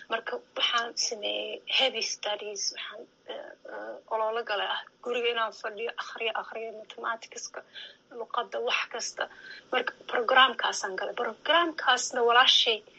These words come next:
iyaduna way gashay. Marka waxaan rabnay anigii walaashay inaanu ka soo baxno annaga oo noqon karna wax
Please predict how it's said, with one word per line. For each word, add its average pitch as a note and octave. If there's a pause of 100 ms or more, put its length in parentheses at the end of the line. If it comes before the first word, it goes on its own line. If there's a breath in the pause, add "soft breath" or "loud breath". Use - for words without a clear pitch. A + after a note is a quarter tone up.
iyaduna B3+
way F#3
gashay. - (160)
Marka B3+
waxaan C#4+
rabnay A3
anigii A#3
walaashay A3
inaanu G3+ (300 loud breath)
ka -
soo A3+
baxno A3 (400)
annaga A#3+
oo A3
noqon A3+
karna G#3
wax G#3